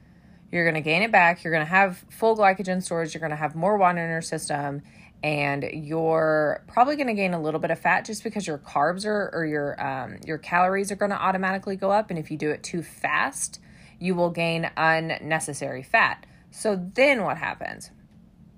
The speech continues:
You panic and you're like, "Oh, shit, shit, shit, shit, shit, shit, shit." And then you drop your carbs again. So you're on the roller coaster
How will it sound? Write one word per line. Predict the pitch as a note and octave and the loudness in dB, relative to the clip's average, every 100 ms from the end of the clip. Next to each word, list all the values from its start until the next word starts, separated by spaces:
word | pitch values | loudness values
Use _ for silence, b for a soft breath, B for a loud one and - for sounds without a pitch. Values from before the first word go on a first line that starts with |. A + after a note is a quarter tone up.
| - _ - - - | -20 _ -20 -18 -8
You | D#3+ D#3+ | -2 -2
panic | - A#3 G3+ C#3 - - - | 2 2 2 0 -6 -12 -8
and | E3+ | -4
you're | D#3 | 0
like, | C#3+ - | 0 -2
"Oh, | E3 | -4
shit, | - F3+ - | -4 -6 -6
shit, | C#3+ - | -10 -10
shit, | E3+ | -12
shit, | - E3+ | -10 -10
shit, | - - | -10 -10
shit, | - F#3 | -10 -8
shit." | G3 F3+ - B B B | -2 -4 -4 B B B
And | D#3 E3+ | -2 2
then | E3 E3 D3+ | 2 2 -2
you | D#3 E3+ E3 D#3+ - | -2 0 2 2 2
drop | F3+ E3+ | 4 4
your | F3 | 0
carbs | - E3 - | -2 -2 -2
again. | - C#2+ - B B | -8 -8 -10 B B
So | - | -4
you're | G3+ F#3 - - | -2 -2 -4 -4
on | E3+ F#3+ A#3+ C4 B3 | 0 2 0 0 -4
the | F3+ F3+ | -2 -2
roller | D#3 D3+ G3+ G3+ E3 | 0 2 4 4 0
coaster | - D3+ C#3+ - C#3 C#3 C#3+ - | -2 -6 -6 -6 -2 0 0 -4